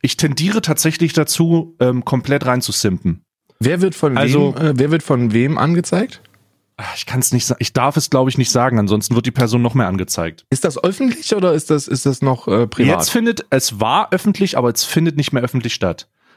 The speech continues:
Speaker 1: Also es ist wirklich, ähm, es ist wirklich weird, äh, da hier, äh, da hier kleine, also ich sag's mal so, ein Mikroinfluencer verklagt
Speaker 2: Ja.
Speaker 1: einen nicht ganz so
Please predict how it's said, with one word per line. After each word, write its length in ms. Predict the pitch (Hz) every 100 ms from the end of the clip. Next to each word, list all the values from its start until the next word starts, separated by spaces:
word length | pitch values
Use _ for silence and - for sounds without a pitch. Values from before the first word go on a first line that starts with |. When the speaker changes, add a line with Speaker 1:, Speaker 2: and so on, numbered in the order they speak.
| _
Speaker 1:
Also 200 | 123 131
es 100 | 147
ist 200 | 147 127
wirklich, 480 | 127 202 196 185 - _ _ _ _
ähm, 260 | 123 127 123
es 160 | 120 110
ist 280 | 120 110 107
wirklich 340 | 175 214 185 135 -
weird, 640 | 120 143 165 90 - - _ _ _ _ _ -
äh, 260 | 120 117
da 260 | 107 117 123
hier, 500 | 120 123 135 123 110
äh, 240 | 117 113 107
da 220 | 104 110
hier 340 | 123 131 117 113
kleine, 800 | - 123 117 151 175 175 160 160 _ _ _ _ -
also 280 | 151 165
ich 140 | 151 -
sag's 300 | 170 247 -
mal 120 | 226
so, 440 | 180 208 165 165 -
ein 300 | 160 214 262
Mikroinfluencer 1300 | 233 - 214 151 131 127 127 101 98 113 131 190 _
verklagt 460 | - 151 110 180 -
Speaker 2:
Ja. 80 | 156
Speaker 1:
einen 300 | 156 156 139
nicht 220 | 156 -
ganz 220 | 156 160
so 220 | 160 127